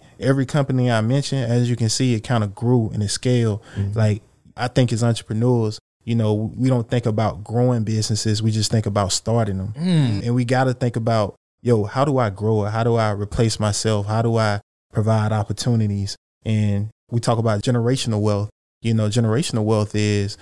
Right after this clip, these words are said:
Speaker 1: scaling. It's that business extending when you're not here, and it don't extend, um, when you're not here unless you got people behind it. And so I always build my business based on the fact that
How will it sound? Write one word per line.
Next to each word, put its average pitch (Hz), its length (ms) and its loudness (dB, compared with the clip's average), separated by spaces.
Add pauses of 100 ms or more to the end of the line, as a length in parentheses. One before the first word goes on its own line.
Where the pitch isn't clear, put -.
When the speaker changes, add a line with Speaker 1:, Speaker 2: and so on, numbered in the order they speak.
(160)
Speaker 1:
scaling. 117 500 -2 (1000)
It's 120 140 -2
that 117 240 0
business 123 380 0
extending 110 600 0
when 107 100 0
you're 113 100 0
not 110 220 0
here, 113 380 0
and 110 120 0
it - 360 -4
don't 123 160 2
extend, 127 680 -2 (400)
um, 107 200 -2
when 113 100 2
you're 113 100 2
not 107 160 0
here 127 180 2
unless 107 260 0
you 107 60 -2
got 101 220 -2
people 123 260 0
behind 98 380 0
it. 87 100 -6 (300)
And 107 120 -2
so 104 180 -2
I 107 80 -2
always 113 340 0
build 110 360 0
my 110 100 0
business 104 420 -2
based 107 300 0
on 104 100 2
the 101 60 -2
fact 104 300 -2
that 104 220 0